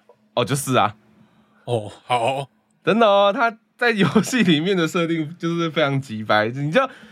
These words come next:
Speaker 1: 基本上艾莉的演员，就是撇除掉长相以外，他其实把艾莉的性格也是掌握得很好。哎，
Speaker 2: 哦。
Speaker 1: 他是那种痞痞的，然后很叛逆，然后又很爱开玩笑跟嘴炮。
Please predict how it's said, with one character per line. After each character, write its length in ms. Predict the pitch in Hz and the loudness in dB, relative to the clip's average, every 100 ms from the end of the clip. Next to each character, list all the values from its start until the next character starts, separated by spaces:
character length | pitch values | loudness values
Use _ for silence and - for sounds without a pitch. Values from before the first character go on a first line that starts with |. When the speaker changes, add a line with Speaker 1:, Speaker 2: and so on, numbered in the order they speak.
| - _ | -20 _
Speaker 1:
基 140 | 277 | -2
本 160 | 269 180 | 0 2
上 100 | 226 | 2
艾 160 | 247 240 | 0 -2
莉 180 | 240 | -2
的 100 | 190 | -4
演 240 | 156 139 135 | -4 -4 -6
员， 220 | 120 120 | -6 -2
就 120 | 214 | 0
是 60 | 277 | 0
撇 220 | - 156 | 2 0
除 160 | 160 180 | 2 2
掉 140 | 240 | 2
长 240 | 180 107 135 | 2 -4 -2
相 180 | 202 131 | -2 0
以 80 | |
外， 100 | 139 | -2
他 80 | 240 | -2
其 120 | 180 | -2
实 80 | 147 | -2
把 140 | 127 110 | -2 -2
艾 140 | - 165 | 0 -2
莉 160 | 170 | -2
的 100 | 139 | -6
性 220 | 131 165 127 | -6 -6 -6
格 180 | 110 | -4
也 160 | 110 113 | -4 -4
是 200 | 123 165 - - | -2 -4 -6 -6
掌 180 | 123 113 | -4 -2
握 180 | 160 123 | 0 0
得 80 | |
很 220 | 107 95 101 | -4 -6 -6
好。 240 | 98 95 - - - - _ _ _ _ _ - | -6 -8 -16 -20 -20 -20 _ _ _ _ _ -10
哎， 340 | 117 104 87 123 | -6 -6 -6 -6
Speaker 2:
哦。 80 | 117 | -2
Speaker 1:
他 60 | |
是 80 | 214 | 2
那 140 | 254 | 4
种 240 | 214 139 - _ _ | 2 0 -4 _ _
痞 240 | - 160 190 | -8 -4 -2
痞 280 | 190 151 113 | -2 -2 2
的， 180 | 107 | 2
然 100 | 95 | 4
后 80 | 147 | 4
很 140 | 143 117 | 2 -2
叛 340 | - 143 135 | -2 -2 -2
逆， 280 | 143 117 107 _ | -6 -8 -12 _
然 120 | 120 | -2
后 60 | 170 | 2
又 60 | |
很 120 | 185 135 | 2 2
爱 80 | |
开 180 | 156 160 | 0 0
玩 160 | 147 127 | 0 0
笑 140 | 135 | -4
跟 220 | 127 131 131 | -4 -8 -10
嘴 220 | - 90 | -14 -10
炮。 380 | 123 104 98 | -2 -2 -2